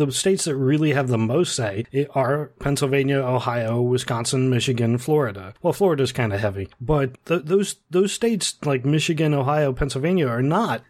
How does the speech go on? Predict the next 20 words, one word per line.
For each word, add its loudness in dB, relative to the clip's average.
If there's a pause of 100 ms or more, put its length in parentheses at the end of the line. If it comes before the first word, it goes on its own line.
(100)
they're, -2
they're 2
not 0 (160)
lowly 2
populated 0
and 2
they're 2
not 0
highly 2
populated. -2
I 0
mean, 2
they're 2
not -4
California 0
or 0
New 0
York 0
by 2
any 0